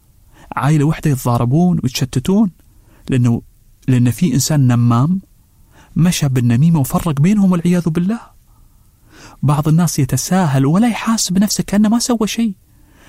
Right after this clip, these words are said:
على موضوع السب والشتم واللعن. يعني بعض الناس مثلًا يشجع فريق رياضي، طيب ليش تسب الناس؟ ليش تسب اللاعبين؟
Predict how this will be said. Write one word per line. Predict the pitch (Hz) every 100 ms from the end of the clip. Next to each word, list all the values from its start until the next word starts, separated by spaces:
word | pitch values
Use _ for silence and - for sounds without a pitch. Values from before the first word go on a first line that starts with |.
| -
على | - 139
موضوع | 147 151 175 175
السب | 135 - - 175
والشتم | - - - 156 151 131
واللعن. | 117 156 165 - - - - - - -
يعني | 127
بعض | 131 165 151
الناس | 135 120 123
مثلًا | 110 110 156
يشجع | - 196 175
فريق | - 180 196
رياضي، | 165 180 165 - - _ - - _ _ _ _ _ _ - - -
طيب | 113 113 - - - _ _ -
ليش | 147 196
تسب | - - 165
الناس؟ | 156 160 175 - - - _ _ _ _ _ _ -
ليش | 147
تسب | 190 - 175
اللاعبين؟ | 170 165 160 151 180